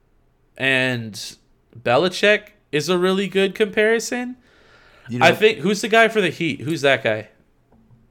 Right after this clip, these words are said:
Speaker 2: Spoelstra.
Speaker 1: I
Speaker 2: Well
Speaker 1: think him and Tomlin are, like, a good comparison.
Speaker 2: Well, so I'm talking about the relationship with, from a coach to a quarterback.
Speaker 1: Oh, sure.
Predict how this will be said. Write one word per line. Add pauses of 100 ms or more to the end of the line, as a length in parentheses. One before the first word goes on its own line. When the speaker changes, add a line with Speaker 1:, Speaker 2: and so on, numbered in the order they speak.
(300)
Speaker 2:
Spoelstra. (340)
Speaker 1:
I
Speaker 2:
Well
Speaker 1:
think
him
and
Tomlin
are,
like,
a
good
comparison.
Speaker 2:
Well,
so
I'm
talking
about
the
relationship
with,
from
a
coach
to
a
quarterback.
Speaker 1:
Oh,
sure.